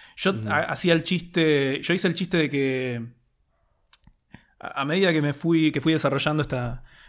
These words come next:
Speaker 1: estos conceptos el año pasado a través de los podcasts, una vez hice un chiste,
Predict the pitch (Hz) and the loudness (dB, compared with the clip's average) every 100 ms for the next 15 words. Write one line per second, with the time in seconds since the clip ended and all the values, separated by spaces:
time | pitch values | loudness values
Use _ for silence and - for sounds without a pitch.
0 | - 139 147 143 139 160 160 151 135 131 | -18 -10 -4 -2 0 2 2 2 -2 -2
1 | 143 139 131 151 151 139 143 151 147 - | -2 -2 -2 0 0 0 -2 -2 -2 0
2 | 165 165 170 170 147 147 139 143 165 127 | 0 2 -4 -2 -4 -4 -4 -4 -4 -4
3 | - 156 170 | -2 -2 -4